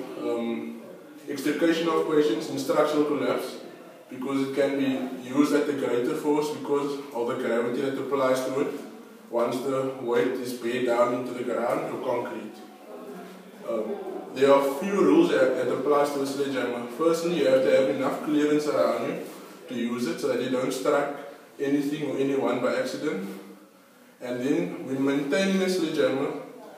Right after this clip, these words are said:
you have to never leave it outside because it could denature you to environment.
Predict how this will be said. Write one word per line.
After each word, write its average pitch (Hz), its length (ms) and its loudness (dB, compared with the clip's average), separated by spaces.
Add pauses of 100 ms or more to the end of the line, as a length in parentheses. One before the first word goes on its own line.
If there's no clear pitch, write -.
(160)
you - 80 2
have 175 200 4
to 156 80 0
never 139 260 4
leave 135 200 2
it 151 100 2
outside 139 600 2 (440)
because 131 400 -2
it - 180 -4
could 147 200 -2
denature 120 480 -2
you 123 240 -6
to 131 160 -4
environment. 117 640 -2